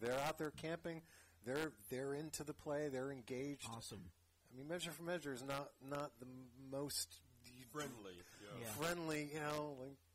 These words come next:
Speaker 1: you know, but they were, they were engaged. They're into it, and these are, these are tweens. These aren't even teens yet.
Speaker 2: Yeah.
Speaker 1: So look out.
Speaker 2: Yeah. But that's a good sign.
Speaker 1: <laughs> They're on their way.
Speaker 2: Even in this age of the
Speaker 3: Mm-hmm.
Speaker 2: digital age, you know, there's still room for theater.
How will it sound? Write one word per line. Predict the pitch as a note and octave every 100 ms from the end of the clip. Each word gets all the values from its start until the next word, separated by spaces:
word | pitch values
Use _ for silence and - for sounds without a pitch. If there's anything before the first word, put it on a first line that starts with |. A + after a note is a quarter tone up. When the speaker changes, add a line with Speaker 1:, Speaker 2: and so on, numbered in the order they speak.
| A#2+
Speaker 1:
you | C#3
know, | B2+ C3+ B2+
but | C3+ C3+ A2
they | C#3
were, | E3 E3+ E3+ -
they | C#3
were | F3 F#3
engaged. | D3+ E3+ G3+ C3+
They're | C#3
into | G3+ - C3
it, | A#2
and | C3+
these | F#3 G3
are, | G3+ F#3+
these | G3 A3
are | A3 G3+ F3 - D3 C#3
tweens. | - F#3+ A#3+ F#3 G2+ F#2+ -
These | F3 F#3+
aren't | F#3+
even | F#3+ F#3 F3
teens | - G3 G#3 C3+
yet. | F#2+ D#2+ A#2
Speaker 2:
Yeah. | B2 C#3 A#2+ - -
Speaker 1:
So | - C#3+ C#3
look | C#3 G3+ - C#3+ E3+
out. | E3+ - - -
Speaker 2:
Yeah. | A#2+ G#2 - -
But | G#3 - D#3+
that's | A3+ A#3
a |
good | B3+ -
sign. | - A3+ A2
Speaker 1:
<laughs> |
They're | A#2 D3+
on | F3+
their | E3
way. | C#3+ F3 C#3+
Speaker 2:
Even | E3+ F#3
in | F3+ F3
this | D#3+ D#3+ -
age | D#3 D#3+ A2 G2 - -
of | A2+ A2+
the |
Speaker 3:
Mm-hmm. | G#2+
Speaker 2:
digital | C#3+ C#3 C3 C3
age, | C#3+ G2 - -
you |
know, | A2 F#2+
there's | G#2
still | - B2+ A2+
room | A#2+ B2 -
for | - B2+
theater. | A2+ G2